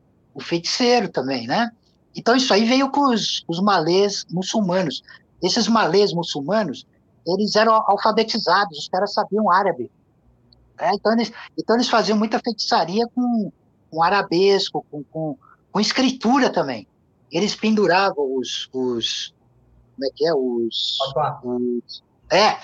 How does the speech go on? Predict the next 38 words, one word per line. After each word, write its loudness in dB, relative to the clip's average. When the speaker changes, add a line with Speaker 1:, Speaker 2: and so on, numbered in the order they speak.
Speaker 1:
ele, 0
ele, 0
ele, -2
é, 0
os, -2
tem, -2
tem 0
um 2
nome 0
pra 0
isso 0
aí. 0
Um, -2
os -2
feitiços, 0
os 0
assentamentos -2
nos -10
colares -4
e -20
tal, 2
isso 2
ficou, 0
ficou -2
tão 0
forte 0
que, -2
que -4
ainda 4
continuou 2
na, 0
na, 0
na -2
tradição -2
oral 4
brasileira, 0
né? -6
Então, 0